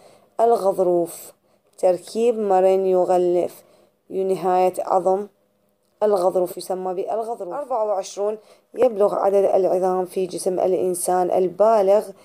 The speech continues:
آه، مائتان وستة عظمة. خمسة وعشرون، يبلغ وزن الجلد في جسم الإنسان البالغ نحو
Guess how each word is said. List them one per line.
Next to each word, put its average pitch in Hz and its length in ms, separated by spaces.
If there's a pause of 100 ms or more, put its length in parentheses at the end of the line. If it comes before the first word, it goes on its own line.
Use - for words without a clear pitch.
(380)
آه، 175 140
مائتان 180 800
وستة 175 760 (120)
عظمة. 165 420 (2500)
خمسة 247 560
وعشرون، 202 480
يبلغ 180 460
وزن 180 440
الجلد 233 460 (380)
في 208 180
جسم 185 300
الإنسان 185 840
البالغ 175 600
نحو 170 460